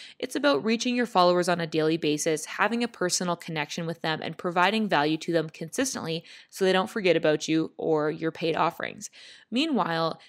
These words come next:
YouTube, podcast, blogging, Pinterest, those are ways that you can actually generate traffic and find new people to consume your content. People are finding me all the time through YouTube search. That's where the majority of my Instagram followers have come from, and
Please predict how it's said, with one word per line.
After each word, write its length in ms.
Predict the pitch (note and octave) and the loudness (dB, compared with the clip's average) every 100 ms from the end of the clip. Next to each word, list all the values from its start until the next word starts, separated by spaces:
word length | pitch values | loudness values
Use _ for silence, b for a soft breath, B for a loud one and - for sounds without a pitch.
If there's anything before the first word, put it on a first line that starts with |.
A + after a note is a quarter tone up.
| B | B
YouTube, 500 | - B3+ - B3+ G#3+ | -2 -2 0 -2 -2
podcast, 500 | - G3+ G3 F#3+ F3+ - | -2 -2 2 2 0 2
blogging, 400 | E3+ E3+ E3 E3 | 4 4 0 -2
Pinterest, 480 | B3 B3 F#3+ E3 - | -4 -2 0 0 -2
those 280 | F3 G3+ C#4 | -2 2 2
are 120 | D4 | 2
ways 320 | A#3 F#3 F#3+ F3+ | 4 4 2 0
that 120 | - | -4
you 80 | E3 | -2
can 120 | F3+ | -2
actually 300 | E3+ - E3 | -2 -4 -6
generate 480 | D3+ G#3+ A3 F3 - | 0 2 2 0 2
traffic 360 | D#3+ D#3 - - | 2 2 -2 -6
and 200 | E3 D#3 | -6 -6
find 600 | - F3 F3 E3+ D#3+ - | -2 2 2 0 -4 -6
new 240 | D#3+ D3+ | -6 -6
people 580 | - G#3 A3 E3+ D3 C#3+ B B _ _ | -6 -6 0 2 2 0 B B _ _
to 520 | - G#3+ F#3+ F3 D#3+ | -6 0 2 4 2
consume 440 | - F3 D#3 D#3+ D#3 | -2 -6 -6 -6 -6
your 140 | C#3 | -6
content. 520 | C#3 F#3 E3 - - - B B - | -2 -2 -2 -6 -10 -12 B B -8
People 380 | A3+ B3+ C4 | -4 2 4
are 160 | D3 F#3 | 4 2
finding 340 | - F3 F3+ | 0 -2 -2
me 80 | F3 - | -4 -2
all 180 | D3+ F3 | 0 2
the 120 | F3 | 0
time 420 | - D#3+ F2 A#2 | 0 0 0 -6
through 200 | - E3 | -6 -4
YouTube 440 | D#3 D#3+ - D#3 | -2 -4 -4 -6
search. 280 | - G2+ - | -2 -2 -2
That's 280 | E3 D#3 - | 0 0 0
where 80 | F#3 | -2
the 80 | G3 | -2
majority 580 | G3+ F#3 D#3+ D#3+ F3 | -2 0 2 0 -2
of 220 | - D#3+ E3 | -2 -4 -4
my 100 | D3+ | -4
Instagram 500 | F#3+ - G#3+ G#3 G3+ | -4 -4 -2 -2 2
followers 360 | G3+ G3 G3 | 4 4 0
have 100 | F#3+ | -6
come 220 | - F#3+ | -6 -6
from, 240 | F#3 G3 G3 | 0 0 0
and 200 | E3 | -4